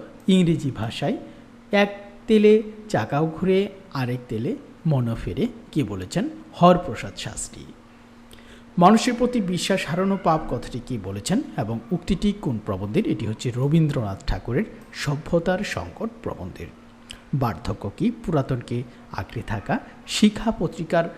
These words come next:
মূল মন্ত্র হচ্ছে জ্ঞান যেখানে সীমাবদ্ধ, বুদ্ধি সেখানে আড়ষ্ট, মুক্তি সেখানে অসম্ভব। একরাত্রি গল্পের কাহিনী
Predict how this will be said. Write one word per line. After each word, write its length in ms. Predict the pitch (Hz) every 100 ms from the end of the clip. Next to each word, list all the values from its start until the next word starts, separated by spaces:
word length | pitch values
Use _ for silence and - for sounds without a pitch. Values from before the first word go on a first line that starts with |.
| - 170
মূল 220 | 156 160
মন্ত্র 340 | 143 101 - -
হচ্ছে 340 | 110 - 277 - - - -
জ্ঞান 220 | 156 143 139
যেখানে 360 | 113 - 110
সীমাবদ্ধ, 720 | - 175 170 165 180 165 185 214 - -
বুদ্ধি 340 | 143 151 151 180 - - - - -
সেখানে 480 | - 131 127 117 113 -
আড়ষ্ট, 440 | 104 98 - - 202 - - -
মুক্তি 300 | 175 175 -
সেখানে 440 | 131 - - 117 202 - - -
অসম্ভব। 560 | - - 101 95 98 92 - - - - - - - - - - - - - 220
একরাত্রি 580 | 214 208 233 233 240
গল্পের 480 | 214 175 147 - 185 208 - -
কাহিনী 400 | 143 120 165 170